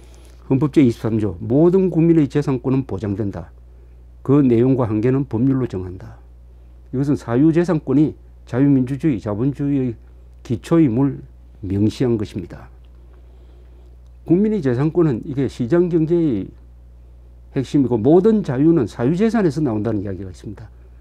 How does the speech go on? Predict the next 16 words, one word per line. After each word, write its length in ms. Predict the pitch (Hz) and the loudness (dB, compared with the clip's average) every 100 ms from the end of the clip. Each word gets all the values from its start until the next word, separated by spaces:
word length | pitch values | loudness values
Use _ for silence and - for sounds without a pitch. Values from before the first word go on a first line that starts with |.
| - - - - - - - - - | -20 -20 -20 -20 -20 -20 -20 -20 -4
항산에서 580 | 147 151 165 220 202 | 2 2 4 2 0
항심이 400 | 135 123 123 180 | 0 0 0 2
나온다는 500 | 160 113 113 117 113 | 2 2 0 0 -2
말도 260 | 95 95 117 | -4 -6 -8
있-, 100 | 87 - - | -10 -16 -14
있듯이 500 | 120 - 117 104 98 - - - - | -14 -8 -8 -6 -10 -12 -20 -20 -20
재산이 520 | - 190 208 208 165 131 | -2 0 0 0 0 0
있어야 680 | 185 - 147 135 139 95 - - - - | -4 -6 -4 -4 -6 -10 -16 -20 -20 -12
인간이 460 | - 117 123 156 135 | -4 -2 0 0 0
자유롭게 580 | - 151 180 156 - 104 | 2 2 4 0 -2 -6
되고 440 | 107 98 92 123 - - - - - - - - - - | -6 -6 -6 -8 -12 -20 -20 -20 -20 -20 -20 -20 -20 -20
강해지고 800 | - 113 127 156 139 104 90 139 - - - - - - - - - | -4 2 4 4 0 -4 -8 -10 -14 -20 -20 -20 -20 -20 -20 -20 -2
법을 280 | 143 156 | 2 2
지키게 380 | - 143 139 113 | 0 -8 -4 -4
되고 380 | 92 90 110 135 - - - - - - - - - - - - | -4 -6 -8 -10 -14 -20 -20 -20 -20 -20 -20 -20 -20 -20 -20 -4
국가의 440 | 165 - 160 139 | -4 0 0 0